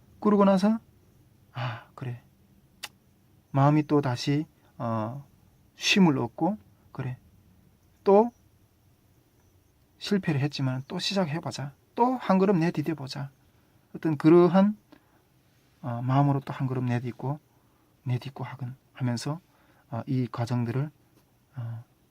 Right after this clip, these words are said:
겪어나갔던 거예요. 겪어나갔던 거예요. 정말, 어, 이 유 실장님은,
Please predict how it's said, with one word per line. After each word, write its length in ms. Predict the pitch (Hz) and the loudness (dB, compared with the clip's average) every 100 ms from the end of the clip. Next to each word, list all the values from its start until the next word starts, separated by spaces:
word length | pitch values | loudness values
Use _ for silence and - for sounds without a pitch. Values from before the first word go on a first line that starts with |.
| _ | _
겪어나갔던 840 | - 135 - 165 117 123 120 - 127 | -6 -6 0 0 0 -4 -8 -10 -14
거예요. 180 | - - _ _ _ _ _ _ _ _ _ _ _ _ _ _ _ _ _ _ _ _ _ _ _ _ _ _ _ _ _ _ _ - | -16 -20 _ _ _ _ _ _ _ _ _ _ _ _ _ _ _ _ _ _ _ _ _ _ _ _ _ _ _ _ _ _ _ -12
겪어나갔던 580 | - 139 113 120 - | -8 -6 -6 -12 -20
거예요. 40 | _ _ _ _ _ _ _ _ _ _ _ _ _ _ - - - - | _ _ _ _ _ _ _ _ _ _ _ _ _ _ -20 -20 -20 -10
정말, 420 | 175 170 160 143 | -2 4 4 2
어, 480 | 135 131 127 123 120 - | 2 2 2 2 -2 2
이 220 | 151 - _ | 0 0 _
유 60 | 147 | -2
실장님은, 1300 | 151 160 - 156 151 151 151 147 135 127 127 117 | 0 0 2 4 6 4 4 2 2 2 0 -2